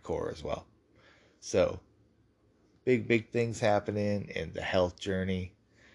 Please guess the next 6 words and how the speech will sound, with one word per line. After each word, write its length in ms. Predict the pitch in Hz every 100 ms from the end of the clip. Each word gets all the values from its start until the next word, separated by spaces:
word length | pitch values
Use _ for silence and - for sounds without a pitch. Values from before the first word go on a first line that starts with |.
| _ _ _ -
Feeling 320 | 120 110 95
good, 320 | 101 98 92 - _ _
better 200 | - 113
than 200 | 101 95
last 340 | 90 82 85 -
time, 300 | 90 82